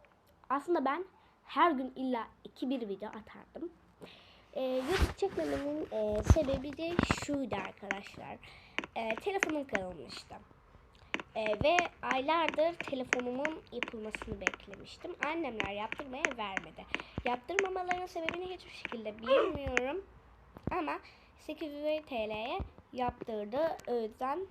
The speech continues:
tekrardan karşını-, ekranlar karşısındayız. Haydi şimdi başlayalım. Arkadaşlar aslında ben bunu bin kere oynadım.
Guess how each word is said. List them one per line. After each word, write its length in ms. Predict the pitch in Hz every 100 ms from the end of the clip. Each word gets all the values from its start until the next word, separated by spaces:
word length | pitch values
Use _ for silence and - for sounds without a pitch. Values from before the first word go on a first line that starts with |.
| - - - - - - - - -
tekrardan 560 | 285 269 240 214 247 320
karşını-, 520 | 262 226 - 214 202
ekranlar 800 | - 226 226 202 190 202 262 403 -
karşısındayız. 640 | 233 202 214 - 214 226 - - -
Haydi 300 | - 370 320
şimdi 320 | 269 - 226 302
başlayalım. 1000 | 349 359 - 349 302 269 233 220 220 226 - - - - - - - - - - - - - - - _ - - 539 453 349 - - - - - - - - - - - 220
Arkadaşlar 680 | - - 285 277 - - 214
aslında 300 | 220 - 254
ben 100 | 254 240
bunu 180 | 240 254
bin 360 | 247 - 240 254
kere 200 | 240 226
oynadım. 440 | 220 220 208 220